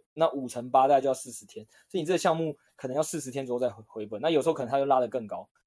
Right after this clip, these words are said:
就是你还会看到什么三百万趴、四百万趴。其实我觉得再怎么快，现在看起来很多大部分的项目还是落在二十五天以后，就将近一个月才会回本了。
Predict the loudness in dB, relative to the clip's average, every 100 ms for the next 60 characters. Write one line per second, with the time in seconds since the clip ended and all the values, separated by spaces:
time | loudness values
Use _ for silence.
0 | _ -10 -8 0 0 0 2 2 0 -8
1 | -2 0 2 0 -2 -4 -6 -8 -8 -10
2 | -16 _ _ -6 2 4 4 -2 -2 -6
3 | 2 4 4 2 -2 -2 -2 -4 -4 -4
4 | -2 -2 -2 -4 -2 -4 -4 -6 -6 -2
5 | 0 0 0 -2 -6 -14 -14 -12 -12 -10
6 | -10 -2 -2 -2 -4 -2 -2 -2 -4 -4
7 | -8 -12 -14